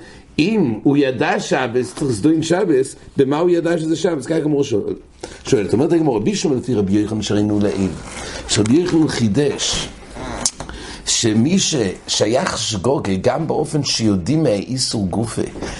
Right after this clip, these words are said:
אבל שוגגים בקורס, אז הזיד בלאו ושוגג בקורס, זה גם מספיק לחשב שגוגה,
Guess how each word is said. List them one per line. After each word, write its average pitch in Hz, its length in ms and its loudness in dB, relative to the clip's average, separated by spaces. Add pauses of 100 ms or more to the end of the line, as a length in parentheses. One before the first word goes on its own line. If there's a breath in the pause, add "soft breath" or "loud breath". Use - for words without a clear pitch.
(140 loud breath)
אבל 107 240 2
שוגגים 107 680 2
בקורס, 160 1000 0 (380 loud breath)
אז 107 320 0
הזיד 156 500 2
בלאו 127 500 0
ושוגג 151 640 0
בקורס, 131 880 -2 (300 loud breath)
זה - 180 2
גם 147 320 2
מספיק - 880 -4 (240 loud breath)
לחשב 123 520 2
שגוגה, 120 640 0